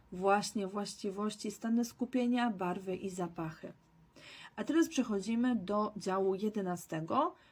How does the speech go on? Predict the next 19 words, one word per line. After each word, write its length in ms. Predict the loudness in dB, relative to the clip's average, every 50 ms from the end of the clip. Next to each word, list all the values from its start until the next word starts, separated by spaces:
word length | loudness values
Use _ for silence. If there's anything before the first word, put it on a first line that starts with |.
| _ -10 -10
gdzie 380 | -8 -4 0 0 0 0 0 -4
nie 380 | -6 -2 -2 0 2 2 2 4
ma 200 | 4 4 4 2
zbyt 320 | 2 0 -2 -2 -2 -2
dużo 320 | 0 0 0 2 2 2 4
do 180 | 4 4 2
uczenia 480 | 2 0 -4 -4 -2 -2 0 -2 -2 -4
się. 260 | -6 -8 -10 -10 -12 -14 -10 -6
Dział 280 | -2 2 4 4 6
jedenasty. 540 | 4 4 4 2 2 2 2 0 0 0 -2
Zastosowanie 760 | 0 0 -2 -2 -2 -8 -10 -6 -6 -4 0 2 2 2 2
wybranych 460 | 0 -2 -2 -2 -2 0 -2 -4 -4
związków 440 | -4 -4 -4 -4 -4 -6 -8 -8 -6
nieorganicznych. 840 | -4 -2 -2 -2 -2 -4 -4 -6 -6 -10 -10 -10 -12 -12 -12 -14 _ -20 -20 -20 -20 _ _
C 160 | -2 0 0
K 180 | 2 4 2 2
E 140 | 2 0 0
wypunktowuje 840 | 0 0 0 0 0 0 0 0 -2 -4 -4 -2 -2 0 0 0 0
tutaj 500 | -2 -4 -6 -4 -4 -4 -4 -4 -6